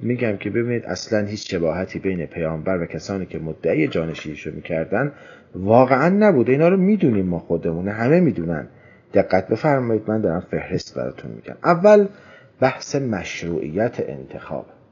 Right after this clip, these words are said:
ما پیامبر رو از طریق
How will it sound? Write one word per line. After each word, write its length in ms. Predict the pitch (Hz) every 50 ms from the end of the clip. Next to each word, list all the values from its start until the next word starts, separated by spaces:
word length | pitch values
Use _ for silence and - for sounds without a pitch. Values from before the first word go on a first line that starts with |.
| _ _ _ _ _ _ _ _ _ _ _ - - _ - - - - - - - -
ما 140 | 175 214 214
پیامبر 540 | - 190 160 143 127 123 123 135 151 165
رو 300 | 160 156 147 135 123 110 -
از 300 | - 110 - - - -
طریق 480 | - 101 95 104 131 143 131 - -